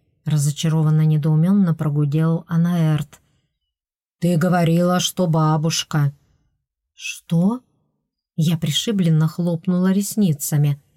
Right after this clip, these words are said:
«Мэй? Авир так обращается к Великой Мэри? Да как он смеет фамильярничать? Что вообще за отношения у моей уважаемой родственницы с этим разрушителем?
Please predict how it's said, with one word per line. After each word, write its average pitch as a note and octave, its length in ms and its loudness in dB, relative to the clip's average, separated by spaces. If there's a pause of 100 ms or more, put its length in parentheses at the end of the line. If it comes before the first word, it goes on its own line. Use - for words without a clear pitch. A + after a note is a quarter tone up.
(280)
«Мэй? E3+ 600 2 (520)
Авир F#3 460 0
так F#3+ 260 -2
обращается F3+ 720 -2
к - 60 -6
Великой E3 420 0
Мэри? E3+ 560 0 (600)
Да F#3 180 2
как G3+ 220 -2
он A3 80 0
смеет A#3+ 400 -2
фамильярничать? B3+ 1300 0 (520)
Что - 340 -4
вообще E3 540 -2
за A#3+ 160 -4
отношения A3+ 640 0
у D#3+ 80 2
моей E3 300 2
уважаемой E3+ 600 0
родственницы D#3+ 760 -2
с E3 100 -6
этим F3+ 280 -2
разрушителем? E3 920 -2